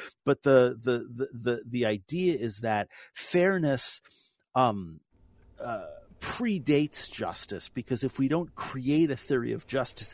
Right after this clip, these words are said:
in a fair system, then justice is always gonna be biased.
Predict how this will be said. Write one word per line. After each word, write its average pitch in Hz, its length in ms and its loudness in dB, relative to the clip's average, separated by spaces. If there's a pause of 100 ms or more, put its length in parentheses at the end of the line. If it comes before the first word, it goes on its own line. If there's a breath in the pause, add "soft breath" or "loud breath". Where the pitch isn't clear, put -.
(120)
in 143 120 2
a 104 100 -4
fair 147 840 -2 (200 loud breath)
system, - 680 2 (300 loud breath)
then 127 180 2
justice 107 400 -2
is 107 140 -6
always 92 240 -4
gonna 90 160 -10
be 85 100 -8
biased. - 680 -8